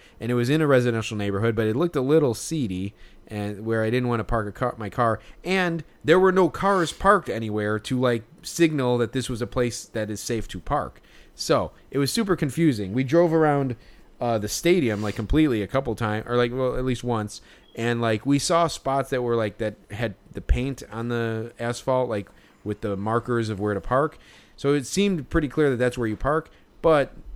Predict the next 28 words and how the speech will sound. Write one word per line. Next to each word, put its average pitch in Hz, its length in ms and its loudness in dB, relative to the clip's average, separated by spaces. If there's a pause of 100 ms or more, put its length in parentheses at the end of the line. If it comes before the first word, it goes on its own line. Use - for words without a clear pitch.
there 135 160 0
was 143 140 2
not 143 340 -2
a 123 80 -4
single 127 400 -2
car 117 280 -2
parked 110 420 -4 (340)
at 117 180 -10
the 113 100 -2
whole 127 160 2
time 117 200 -2
we 110 140 -2
drove. 101 460 0
So 101 100 -4
it's 95 140 -6
like, 95 260 -4
I 117 140 0
don't 139 240 -2
know 120 200 0
for 113 160 -4
sure. 113 200 -6
I 110 80 -6
can't, 139 200 -6
like, 113 140 -6
follow 113 340 -2
this 101 140 -6
other 101 180 -4
car. 104 360 -2